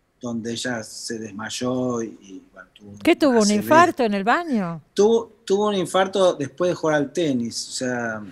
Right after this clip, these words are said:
Speaker 1: eso, ella es esa, una de esas personas que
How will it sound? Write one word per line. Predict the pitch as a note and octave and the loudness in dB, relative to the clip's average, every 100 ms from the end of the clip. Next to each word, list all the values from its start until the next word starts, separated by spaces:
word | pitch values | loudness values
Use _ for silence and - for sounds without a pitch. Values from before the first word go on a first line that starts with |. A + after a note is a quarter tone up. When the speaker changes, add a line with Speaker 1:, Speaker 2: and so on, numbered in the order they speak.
| E2+ - _ A2 | -18 -20 _ -14
Speaker 1:
eso, | - C#3+ | -6 -4
ella | D3+ - F3 | -4 0 0
es | D3+ | 0
esa, | D3 | -2
una | C3+ E3 | -4 -4
de | C#3 | -6
esas | C3 | -6
personas | - C3+ - D3+ D#3+ D3+ | -8 -8 -4 -2 -2 -4
que | C#3 B2+ B2 A#2+ A#2 | -4 -2 -2 -6 -8